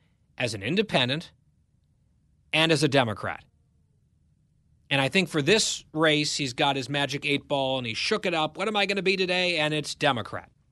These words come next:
So you've got Charlie Crist, means, uh, or believes absolutely nothing. Imagine believing so little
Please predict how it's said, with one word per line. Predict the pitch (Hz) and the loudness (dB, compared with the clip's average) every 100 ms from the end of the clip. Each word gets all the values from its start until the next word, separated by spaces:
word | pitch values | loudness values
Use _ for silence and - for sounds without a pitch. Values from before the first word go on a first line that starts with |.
| _ _ _ _ _ _ _ _ _ | _ _ _ _ _ _ _ _ _
So | - 147 | -4 0
you've | |
got | 143 139 | 2 2
Charlie | - 180 175 160 | 2 2 2 0
Crist, | - 101 - | -2 -4 -4
means, | 143 160 151 143 - - _ _ _ _ _ _ - | 0 2 0 -4 -8 -14 _ _ _ _ _ _ -6
uh, | 147 143 | -4 0
or | 135 | 0
believes | 143 156 190 160 - - _ | 0 4 4 4 -2 -10 _
absolutely | 185 220 - - 185 170 151 147 143 135 - _ _ _ - | 4 4 4 -2 2 2 0 -2 -2 -2 -6 _ _ _ 0
nothing. | 180 147 110 - _ _ _ _ _ _ _ _ 185 | 0 0 -4 -16 _ _ _ _ _ _ _ _ 0
Imagine | 180 226 320 320 339 294 | 2 4 2 2 -2 0
believing | 214 196 202 180 185 180 165 | 0 2 0 0 -2 -4 -2
so | - - 190 202 | 0 2 2 2
little | 185 160 165 208 | 0 0 -2 -4